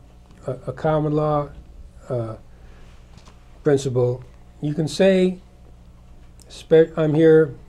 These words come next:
by special appearance or restricted appearance," and that's,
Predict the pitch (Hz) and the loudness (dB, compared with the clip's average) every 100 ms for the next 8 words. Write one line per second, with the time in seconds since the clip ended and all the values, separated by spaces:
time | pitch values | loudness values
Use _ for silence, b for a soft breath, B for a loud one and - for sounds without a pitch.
0 | - 147 135 135 135 - b b b b | -10 -2 0 0 -2 -14 b b b b
1 | - - 160 156 143 156 151 151 147 143 | -4 2 4 2 -2 2 2 2 0 0
2 | 139 135 - 160 160 143 139 135 135 135 | 2 2 0 -2 0 -2 2 2 2 0
3 | 135 143 147 147 - | -6 -6 -4 -4 -6